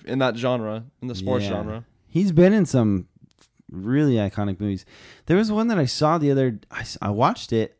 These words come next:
Speaker 2: a wa-, uh, like, a few weeks ago. I can't remember what it's called. Is it The Heist?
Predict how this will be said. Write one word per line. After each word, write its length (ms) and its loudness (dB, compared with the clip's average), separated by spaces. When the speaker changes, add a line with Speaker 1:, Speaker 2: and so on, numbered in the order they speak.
Speaker 2:
a 100 -10
wa-, 320 -6
uh, 200 -6
like, 220 -10
a 20 -20
few 240 -8
weeks 240 0
ago. 160 0
I 80 -4
can't 180 -4
remember 200 -4
what 100 0
it's 100 -6
called. 300 -4
Is 120 -2
it 100 -6
The 80 -4
Heist? 1400 -8